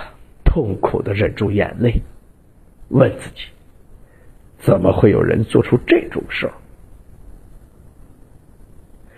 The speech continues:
后来那几天，每当我努力想要入睡的时候，那人满口破牙的笑容总是挥之不去。他那句“我知道我撞了你的狗，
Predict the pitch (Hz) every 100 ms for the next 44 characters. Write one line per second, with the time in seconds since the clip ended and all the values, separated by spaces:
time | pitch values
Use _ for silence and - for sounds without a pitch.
0 | - - - _ _ _ _ _ _ _
1 | - 175 139 127 127 101 107 123 - 110
2 | 104 107 123 _ - 165 160 202 190 156
3 | 175 170 120 127 123 101 98 107 135 113
4 | 107 139 92 90 - 87 87 - - _
5 | _ 160 143 135 143 139 143 185 185 110
6 | 101 - 147 104 90 104 110 - 92 90
7 | 110 - 90 82 92 - 117 95 85 73
8 | 98 120 92 - - _ _ _ _ -
9 | 110 110 98 104 87 - - _ _ _
10 | _ 135 113 95 247 349 - - - _
11 | _ 117 110 123 92 92 92 85 87 -